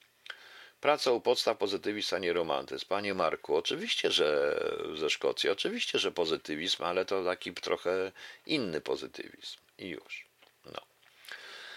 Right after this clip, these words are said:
E, trochę inaczej to wygląda,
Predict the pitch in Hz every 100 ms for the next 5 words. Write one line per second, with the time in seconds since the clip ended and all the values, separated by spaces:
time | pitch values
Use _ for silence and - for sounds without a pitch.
0 | - - 90 87 117 - 147 139 127 127
1 | 131 131 131 139 139 160 180 131 90 65
2 | 64 57